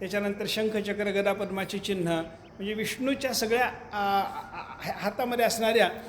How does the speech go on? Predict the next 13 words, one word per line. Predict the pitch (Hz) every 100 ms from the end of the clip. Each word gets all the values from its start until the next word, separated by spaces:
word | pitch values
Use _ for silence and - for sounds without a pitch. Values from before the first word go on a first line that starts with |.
| - -
आयुधाधिकांची | 202 - 226 240 247 233 233 233
चिन्ह | - 233 226
त्या | 226
ठिकाणी | 220 220 214 214
दिसल्याच्यानंतर | 196 214 214 214 208 196 226
मारुतीला | 208 202 214 214
याचा | 208
निश्चय | 208 190 208 190
झाला, | 165 185 - - - -
हा | 226
कोणातरी | 233 226 233 240
आपल्या | 208 233 196
भक्ताचा, | 196 - 202 226